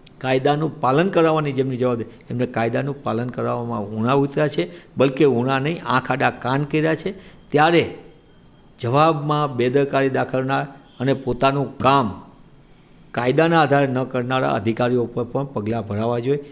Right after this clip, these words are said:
કોઈ રાજકીય માણસ આમાં સંડોવાયેલો હોય, જેના આશીર્વાદથી ચાલતું હોય, તો તેના ઉપર પણ પગલાં ભરાવા જોઈએ.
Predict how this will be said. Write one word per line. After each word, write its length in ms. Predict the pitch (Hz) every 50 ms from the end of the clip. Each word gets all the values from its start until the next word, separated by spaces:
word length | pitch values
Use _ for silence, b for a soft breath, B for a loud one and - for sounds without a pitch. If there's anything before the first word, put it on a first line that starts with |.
| B B B -
કોઈ 180 | - - 117 110
રાજકીય 500 | 98 98 101 107 104 - - 165 180 190
માણસ 360 | 185 170 165 165 170 156 -
આમાં 220 | 160 160 160 156
સંડોવાયેલો 580 | 156 160 - 147 147 151 151 151 151 151 151 151
હોય, 80 | 147 139
જેના 280 | 127 135 131 135 139
આશીર્વાદથી 440 | 135 127 135 143 143 139 139 - 139
ચાલતું 340 | - - 139 131 - 147 139
હોય, 100 | 139 B B B B B -
તો 80 | - -
તેના 300 | - - 104 101 107 120
ઉપર 240 | 131 127 - 156
પણ 160 | 151 151 160 151
પગલાં 360 | 151 151 139 147 151 147 131
ભરાવા 300 | 131 135 139 139 143 143
જોઈએ. 140 | 135 143